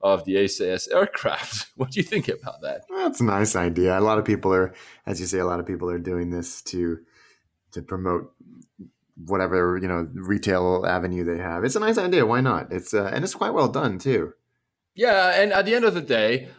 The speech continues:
Speaker 1: uh, to, to make, to put it briefly, you know what? When we, we go to a website and you have to say, "Oh, what's the leg room? What is exactly?" You know, you go on Seat Guru and you try to understand what kind of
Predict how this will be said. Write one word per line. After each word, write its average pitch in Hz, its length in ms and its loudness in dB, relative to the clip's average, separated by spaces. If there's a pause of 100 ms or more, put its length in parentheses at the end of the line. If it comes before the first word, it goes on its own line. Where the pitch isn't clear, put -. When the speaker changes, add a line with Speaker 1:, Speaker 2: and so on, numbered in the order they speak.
Speaker 1:
uh, 104 180 -2
to, 107 160 -12
to 101 140 -16
make, 104 240 -10
to 95 100 -20
put 113 220 -12
it 95 120 -12
briefly, 101 460 -6
you 113 140 -8
know 120 120 0
what? 101 280 -2
When 131 200 0
we, 123 120 -2
we 123 160 0
go 143 100 0
to 139 160 -2
a - 20 0
website 104 460 0
and 104 100 -6
you 104 80 -2
have 98 120 -2
to 104 80 -12
say, 101 180 -2 (260)
"Oh, 120 220 4
what's 139 460 -2
the 131 420 0
leg 117 300 0
room? 104 320 -2
What 107 180 -4
is 98 140 -14
exactly?" 117 420 -2
You 123 100 0
know, 117 100 0
you 98 120 -2
go 101 140 0
on 90 100 -4
Seat 104 340 -4
Guru 101 380 2
and 95 80 0
you 95 80 -4
try 123 200 0
to 95 180 -2
understand 98 760 0
what 95 180 -4
kind 101 160 -4
of 78 80 -8